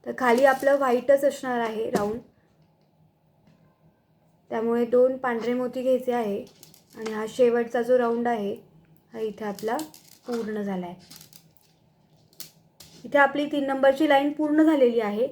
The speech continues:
आता परत ह्या आणि ह्या मोत्यातून सुई बाहेर काढून ह्या मोत्यावर यायचं आहे आणि आपण खालून वरती अशी चौथ्या लाईनला सुरुवात करणार आहोत. आता आपण चौथ्या लाईनला सुरुवात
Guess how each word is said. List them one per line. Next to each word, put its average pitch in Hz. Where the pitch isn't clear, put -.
आता 269
परत 294
ह्या 262
आणि 277
ह्या 277
मोत्यातून 277
सुई 285
बाहेर 262
काढून 277
ह्या 262
मोत्यावर 262
यायचं 220
आहे 214
आणि 254
आपण 262
खालून 277
वरती 285
अशी 254
चौथ्या 269
लाईनला 240
सुरुवात 247
करणार 190
आहोत. 180
आता 262
आपण 320
चौथ्या 302
लाईनला 294
सुरुवात 269